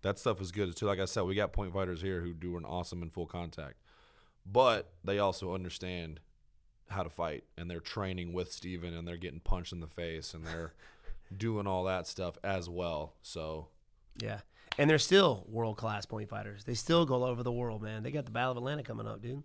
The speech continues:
Speaker 1: Yeah, dude.
Speaker 2: I'm helping them get ready. They're, they're, they're
Speaker 1: Sh-,
Speaker 2: piecing
Speaker 1: big
Speaker 2: me
Speaker 1: help
Speaker 2: up.
Speaker 1: you are.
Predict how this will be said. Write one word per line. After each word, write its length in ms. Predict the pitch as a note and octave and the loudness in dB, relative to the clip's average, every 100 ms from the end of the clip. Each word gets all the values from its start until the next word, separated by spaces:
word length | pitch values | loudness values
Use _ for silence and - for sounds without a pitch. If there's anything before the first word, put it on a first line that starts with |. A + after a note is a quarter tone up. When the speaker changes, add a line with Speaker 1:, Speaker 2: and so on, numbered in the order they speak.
| - | -8
Speaker 1:
Yeah, 280 | F2 F#2+ A2+ | -4 -2 -2
dude. 200 | F2+ F#2 | 0 2
Speaker 2:
I'm 60 | A#2 | 4
helping 200 | B2+ B2+ | 4 2
them 100 | B2+ | 2
get 160 | B2+ | 0
ready. 320 | B2+ C#3+ B2+ G#2+ _ _ _ | 0 -4 -4 -10 _ _ _
They're, 80 | - A2 | -12 -8
they're, 180 | C3+ B2 A#2+ | -4 -4 -4
they're 160 | B2+ A#2+ | -4 -4
Speaker 1:
Sh-, 140 | A#2 | -2
Speaker 2:
piecing 280 | - F#2+ F#2 | 0 2 2
Speaker 1:
big 60 | - | 2
Speaker 2:
me 40 | |
Speaker 1:
help 120 | - | 2
Speaker 2:
up. 60 | F2 | 0
Speaker 1:
you 160 | G2 F2+ | 0 0
are. 220 | F2 | -2